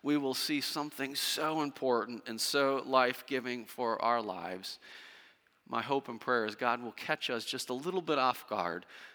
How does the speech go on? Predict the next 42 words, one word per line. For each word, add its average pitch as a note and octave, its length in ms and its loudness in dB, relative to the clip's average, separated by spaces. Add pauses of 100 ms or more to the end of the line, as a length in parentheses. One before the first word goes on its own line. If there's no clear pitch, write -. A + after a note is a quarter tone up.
as A2 140 -8
we A#2+ 100 0
move A#2+ 240 -2
through B2 200 -4
something A#2+ 580 0
that's, - 400 -4
you C#3 80 -12
know, G#2+ 60 -8
frankly B2 500 -4
not A2+ 260 0
easy, G#2 480 -4 (800)
but A2 100 -4
speaks - 460 -2
to G#2 320 -6
some C3 240 -2
of A#2 40 -4
the A2+ 60 -2
most B2 400 0
important G2+ 420 -6
things G2 300 -8
we G2 120 -6
could F#2+ 200 -12
see. F#2+ 360 -4 (1000)
Zechariah D3+ 460 10
was D3 160 0
a C#3 40 -6
prophet, D3+ 540 8
as C3 140 -2
I C3+ 60 8
mentioned, D3 440 0
writing C#3 300 6
in B2 120 -4
five C#3 360 6
twenty C#3 360 0
B C3 220 -2
C, D3 340 2
writing C3+ 360 4
to C#3 220 -2
a B2 40 0
group C#3+ 320 -2
of C3 160 -10
people D#3 460 0